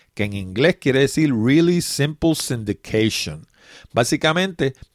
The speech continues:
eso es un archivo escrito en ac-, en X H T M L, que lo que te dice es toda la información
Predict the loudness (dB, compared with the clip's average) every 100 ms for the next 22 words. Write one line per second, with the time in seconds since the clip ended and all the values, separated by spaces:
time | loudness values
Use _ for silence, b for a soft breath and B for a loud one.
0 | -10 -2 0 0 0 -2 -2 0 2 2
1 | 0 -4 -10 -6 -6 0 0 0 -2 -4
2 | -6 -6 -4 -2 -4 -2 -2 -2 0 0
3 | 2 0 0 0 2 2 2 0 B B
4 | B B -2 2 2 0 0 2 2 2
5 | 4 2 0 2 6 6 6 2 0 0
6 | 2 0 2 2 2